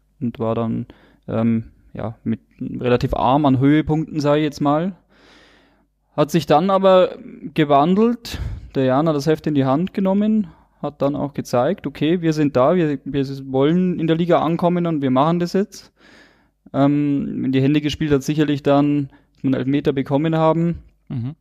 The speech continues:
Speaker 1: bei dem Andi Geipel in bester Relegationsmanier, sag ich jetzt mal, das Ding einfach in die Maschen gedroschen hat.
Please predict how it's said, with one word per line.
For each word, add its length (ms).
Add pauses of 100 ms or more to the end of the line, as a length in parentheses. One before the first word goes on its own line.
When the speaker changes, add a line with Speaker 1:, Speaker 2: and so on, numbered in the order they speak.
(1040)
Speaker 1:
bei 120
dem 500 (600)
Andi 240
Geipel 720 (400)
in 560
bester 280
Relegationsmanier, 920
sag 100
ich 60
jetzt 160
mal, 140
das 160
Ding 120
einfach 240
in 60
die 60
Maschen 320
gedroschen 440
hat. 320